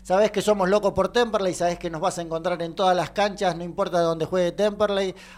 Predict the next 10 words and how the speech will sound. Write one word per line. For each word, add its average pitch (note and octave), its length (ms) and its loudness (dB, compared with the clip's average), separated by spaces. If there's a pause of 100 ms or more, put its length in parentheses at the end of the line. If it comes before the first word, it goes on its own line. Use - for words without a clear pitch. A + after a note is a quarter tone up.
Así E3+ 200 -2
que G3 120 4
bueno, F3+ 260 6
como E3+ 160 0
siempre G3+ 300 -2
te G3 80 0
vamos F#3+ 200 2
a F3 60 0
estar F#3 200 0
molestando G3 720 0